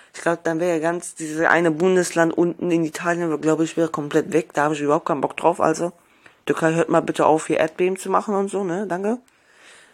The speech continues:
Äh, ja, bitte hel-, mach, also, es kann nicht sein, dass es immer noch weitergeht. Kann doch nicht sein, dass es insgesamt hier über fünfhundert Erdbeben da gibt, Alter. Kannst doch keiner erzählen.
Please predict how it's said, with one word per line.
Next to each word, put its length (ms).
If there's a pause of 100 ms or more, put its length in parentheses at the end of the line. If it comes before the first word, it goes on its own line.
(140)
Äh, 300
ja, 200 (120)
bitte 180
hel-, 220 (160)
mach, 240 (140)
also, 280
es 160
kann 200
nicht 120
sein, 200
dass 220
es 80 (220)
immer 240
noch 180
weitergeht. 580 (800)
Kann 180
doch 60
nicht 100
sein, 140
dass 120
es 140
insgesamt 560
hier 120
über 180
fünfhundert 600
Erdbeben 480
da 120
gibt, 220
Alter. 320
Kannst 240
doch 140
keiner 160
erzählen. 400